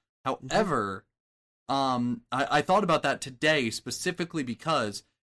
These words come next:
Speaker 2: in listening to the new track, it's less so.
Speaker 1: Yeah.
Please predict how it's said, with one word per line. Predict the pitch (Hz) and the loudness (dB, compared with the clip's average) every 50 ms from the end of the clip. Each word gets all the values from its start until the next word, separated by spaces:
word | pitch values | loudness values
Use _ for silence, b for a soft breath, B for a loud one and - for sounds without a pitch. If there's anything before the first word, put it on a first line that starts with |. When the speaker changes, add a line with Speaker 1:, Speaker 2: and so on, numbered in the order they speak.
| _ _ _ | _ _ _
Speaker 2:
in | 151 170 185 185 175 165 143 135 | 0 0 2 2 2 2 2 2
listening | 139 165 165 - 190 165 135 120 110 110 110 | 2 0 0 0 -2 -2 0 0 0 -2 -2
to | - 139 | -4 -4
the | 123 127 | -2 0
new | 120 123 135 147 139 | 0 0 0 0 -2
track, | - - - 147 156 151 113 104 - _ _ _ _ _ _ _ _ _ _ _ _ | -6 -4 0 0 0 0 0 -4 -6 _ _ _ _ _ _ _ _ _ _ _ _
it's | 127 135 - - - | -8 -6 -6 -6 -8
less | 123 131 170 208 214 | -2 -2 -2 -2 0
so. | - - - - - - - - _ _ _ _ _ _ _ _ _ _ _ _ _ - - _ _ | -2 -4 -4 -6 -6 -10 -16 -20 _ _ _ _ _ _ _ _ _ _ _ _ _ -20 -20 _ _
Speaker 1:
Yeah. | - 160 180 185 165 139 | 0 2 2 2 2 0